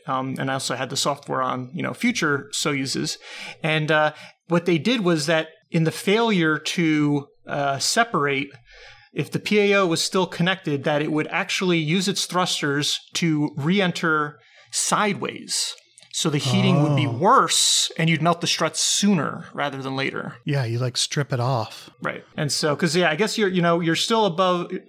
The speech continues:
Speaker 1: you're above most of the atmosphere, I guess, at a hundred forty, I mean, at a hundred forty kilometers you are, right? Um, you're still gonna get enough heat to eventually melt you, but the sooner the better. But, like,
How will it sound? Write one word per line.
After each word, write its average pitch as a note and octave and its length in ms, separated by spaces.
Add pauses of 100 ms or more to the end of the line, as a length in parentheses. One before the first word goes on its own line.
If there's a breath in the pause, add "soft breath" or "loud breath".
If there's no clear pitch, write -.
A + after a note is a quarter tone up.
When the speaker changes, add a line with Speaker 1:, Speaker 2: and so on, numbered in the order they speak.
Speaker 1:
you're F#3 320
above F3 280
most E3+ 300
of G#3 40
the G3 80
atmosphere, G3+ 400
I G3+ 80
guess, G3 220
at F#3 100
a - 20
hundred F#3 300
forty, G3+ 320
I F3 60
mean, D#3+ 100
at D#3 100
a C#3+ 40
hundred D3+ 180
forty D3 220
kilometers C3+ 420
you C#3 140
are, C#3 260
right? D3+ 160 (340 loud breath)
Um, C#3+ 260
you're C#3+ 80
still G3 200
gonna E3+ 160
get E3+ 140
enough D#3 180
heat F3 220
to D#3+ 80
eventually C#3+ 340
melt E3 260
you, C3+ 120
but D3 240
the - 80
sooner C#3+ 360
the C3+ 120
better. B2+ 320
But, - 180
like, C3+ 320